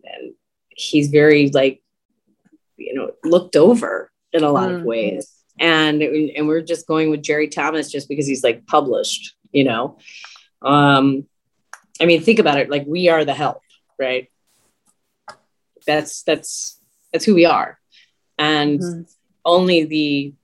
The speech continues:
Speaker 1: most, you know, privileged and fortunate get to, um, find creativity within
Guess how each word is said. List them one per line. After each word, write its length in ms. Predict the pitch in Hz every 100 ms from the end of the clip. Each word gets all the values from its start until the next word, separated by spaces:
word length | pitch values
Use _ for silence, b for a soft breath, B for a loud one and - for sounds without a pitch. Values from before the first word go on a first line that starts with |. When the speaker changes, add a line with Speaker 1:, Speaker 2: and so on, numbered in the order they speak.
| _ _ _ _ _ _ _ _ _ _ -
Speaker 1:
most, 640 | 170 156 147 143 - - _ _
you 160 | - -
know, 140 | - - _ - _ _
privileged 540 | - 170 165 143 143
and 160 | 131 131
fortunate 640 | - 151 151 147 123 113 _
get 220 | 147 -
to, 520 | - 127 117 120 123 - _ _ _ _ _ -
um, 480 | 135 120 113 - _ _
find 320 | - 156 139 139
creativity 760 | 180 139 117 - 147 139 85
within 500 | 120 - 107 - -